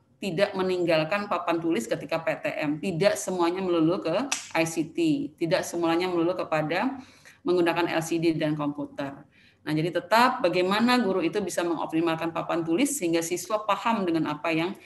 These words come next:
disampaikan konsep dari guru. Laporan yang kelima. Nah, yang kelima,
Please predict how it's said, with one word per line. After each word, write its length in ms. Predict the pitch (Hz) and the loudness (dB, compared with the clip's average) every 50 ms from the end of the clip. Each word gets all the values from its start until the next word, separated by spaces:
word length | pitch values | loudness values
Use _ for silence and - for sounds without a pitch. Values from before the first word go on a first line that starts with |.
| - - _ | -20 -14 _
disampaikan 580 | - 165 165 160 156 156 160 156 - 170 175 175 | -8 -2 -2 0 0 0 0 0 0 0 0 0
konsep 400 | 165 160 156 151 156 - 185 180 - - - | 0 0 0 0 0 -2 -2 -4 -4 -8 -10
dari 240 | - 156 147 151 143 | -6 -6 -4 -4 -6
guru. 400 | 139 143 143 139 139 139 139 - - _ _ _ - _ _ - | -6 -8 -8 -8 -8 -8 -8 -10 -14 _ _ _ -20 _ _ -2
Laporan 400 | 185 185 196 202 202 202 208 208 | -2 2 4 4 4 6 4 2
yang 160 | 196 196 190 | 0 0 0
kelima. 480 | 196 196 196 196 214 269 370 370 - - - _ _ _ _ _ _ _ _ _ _ _ _ _ _ _ _ _ _ _ _ _ _ _ _ _ - | 0 0 0 0 0 0 -2 -2 -4 -10 -18 _ _ _ _ _ _ _ _ _ _ _ _ _ _ _ _ _ _ _ _ _ _ _ _ _ -6
Nah, 160 | 151 151 151 | -4 0 2
yang 240 | 160 180 185 190 185 | 2 4 2 2 2
kelima, 580 | - 226 208 202 202 220 302 339 - - - | 0 0 0 2 2 4 2 2 0 -4 -12